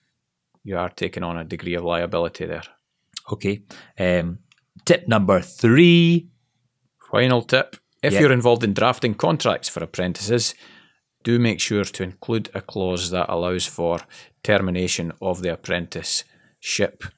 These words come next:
Speaker 1: for example, by reason of redundancy or by reason of misconduct.
Speaker 2: Not sure if our contracts provide for Richard being dismissed on the basis of redundancy, do they?
Speaker 1: Well, out with that checkbook, Simon.
Speaker 2: <laughs> Okay,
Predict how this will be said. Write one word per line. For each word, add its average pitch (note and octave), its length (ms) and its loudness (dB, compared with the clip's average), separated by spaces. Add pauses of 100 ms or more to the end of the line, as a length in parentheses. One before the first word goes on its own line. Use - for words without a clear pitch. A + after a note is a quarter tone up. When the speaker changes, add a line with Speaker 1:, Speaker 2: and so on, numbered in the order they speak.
Speaker 1:
for - 180 -8
example, F2+ 420 -6
by F2 140 -4
reason F2 240 -6
of E2 120 -12
redundancy F#2+ 760 -2
or F2+ 180 -2
by E2 140 -8
reason E2+ 260 -8
of E2 120 -14
misconduct. F2+ 920 -6 (380)
Speaker 2:
Not - 120 0
sure C3 140 4
if G#2 60 2
our B2 120 4
contracts - 540 0
provide F#2+ 420 0
for F#2 180 -2
Richard A2+ 380 -2
being F#2+ 160 -2
dismissed G2 340 -6
on G#2+ 40 -6
the F#2+ 60 -4
basis F#2 260 -6
of G#2 40 -10
redundancy, F#2 480 -4
do B2 140 -2
they? F#2+ 180 -4
Speaker 1:
Well, D3 540 4 (160)
out C#3+ 160 2
with C#3+ 100 2
that D3 220 2
checkbook, C#3+ 400 2
Simon. C#3 300 2
Speaker 2:
<laughs> - 1400 2
Okay, G#2 380 0